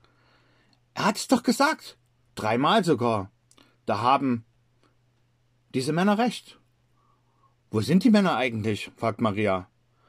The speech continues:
„Sind sie weg? Waren das Engel? Hat Jesus die geschickt? Wo ist Jesus jetzt? Lebt Jesus?“ „Jesus lebt!“, aufgeregt schnattern die Frauen durcheinander. Immer lauter und durcheinander tönt es.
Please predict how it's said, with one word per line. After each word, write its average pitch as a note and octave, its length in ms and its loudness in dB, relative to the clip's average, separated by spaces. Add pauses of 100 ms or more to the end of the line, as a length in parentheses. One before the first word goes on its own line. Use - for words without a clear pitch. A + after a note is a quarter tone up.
(420)
„Sind B2 220 -4
sie F2+ 120 -6
weg? - 320 -4 (300)
Waren E3 240 0
das C#3 140 -2
Engel? A3 360 0 (260)
Hat C#3+ 180 -4
Jesus F3+ 300 2
die A#3 140 2
geschickt? A#3 500 -4 (360)
Wo B3 100 2
ist D#4+ 200 2
Jesus B3+ 320 4
jetzt? - 360 0 (680)
Lebt F3 300 2
Jesus?“ A#3 480 2 (400)
„Jesus C#4+ 400 4
lebt!“, C#4 440 2 (320)
aufgeregt C3+ 600 0
schnattern D#3 360 -2
die B2+ 80 0
Frauen C#3 320 -2
durcheinander. B2+ 680 -4 (1200)
Immer D#3+ 240 4
lauter B2+ 540 0 (340)
und A#2+ 160 -8
durcheinander C#3 640 -2
tönt B2+ 260 -4
es. - 260 -8